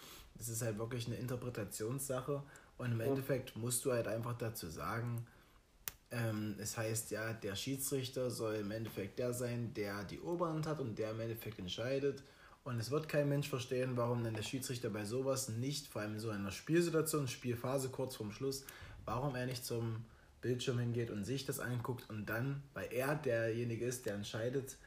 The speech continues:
Speaker 1: dann auch selbstverständlich entscheidet, ob es ein Elfmeter ist oder nicht. Im Endeffekt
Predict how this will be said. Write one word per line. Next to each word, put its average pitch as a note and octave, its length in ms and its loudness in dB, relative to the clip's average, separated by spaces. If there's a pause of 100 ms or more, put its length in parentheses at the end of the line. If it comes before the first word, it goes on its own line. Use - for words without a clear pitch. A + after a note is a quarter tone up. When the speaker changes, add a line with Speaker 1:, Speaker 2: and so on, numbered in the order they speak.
(220)
Speaker 1:
dann A#2+ 360 0 (220)
auch A2+ 260 -2 (400)
selbstverständlich B2+ 800 2
entscheidet, A#2 580 0 (520)
ob C#3+ 140 2
es C#3+ 100 0
ein C#3+ 60 4
Elfmeter C#3 420 6
ist C#3 160 6
oder A2 180 0
nicht. E3+ 320 2 (200)
Im A2+ 140 -4
Endeffekt D#3+ 540 4